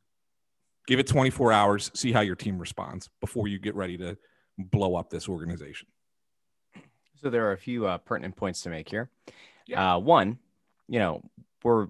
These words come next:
Speaker 2: we're just removed from the game, so I didn't get to, you know, do a full deep dive into every game that's ever been played in the N H L. But as of twenty eighteen, do you know how many games were played to a nine zero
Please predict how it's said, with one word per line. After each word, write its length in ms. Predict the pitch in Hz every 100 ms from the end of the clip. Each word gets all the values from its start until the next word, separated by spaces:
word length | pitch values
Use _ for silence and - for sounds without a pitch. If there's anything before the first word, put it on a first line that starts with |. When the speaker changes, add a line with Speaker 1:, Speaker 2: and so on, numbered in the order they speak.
| -
Speaker 2:
we're 180 | 113 120
just 260 | 180 175
removed 260 | 147 120 113
from 140 | 110
the 60 | 98
game, 200 | 85 78
so 140 | -
I 80 | 107
didn't 160 | 107 104
get 100 | 95
to, 320 | - 85 80
you 60 | 98
know, 100 | 90
do 140 | 90
a 60 | 87
full 220 | - 101
deep 280 | 80 101 90
dive 320 | 92 82 80
into 160 | 82 78
every 220 | 90 95
game 240 | 92 90
that's 160 | 80 98
ever 160 | 80
been 100 | 80
played 200 | 82 92
in 60 | 87
the 120 | 85
N 80 | 82
H 180 | 80 -
L. 140 | 76
But 140 | 73 -
as 200 | 160 185
of 100 | 151
twenty 380 | - 135 120
eighteen, 480 | 107 95 - 98 82
do 100 | 71
you 60 | 101
know 120 | 127
how 100 | 139
many 160 | 131 110
games 340 | 92 95 98
were 80 | 92
played 260 | - 95 90
to 100 | 85
a 40 |
nine 520 | 76 80 85 95 95
zero 580 | 92 87 82 85 80 82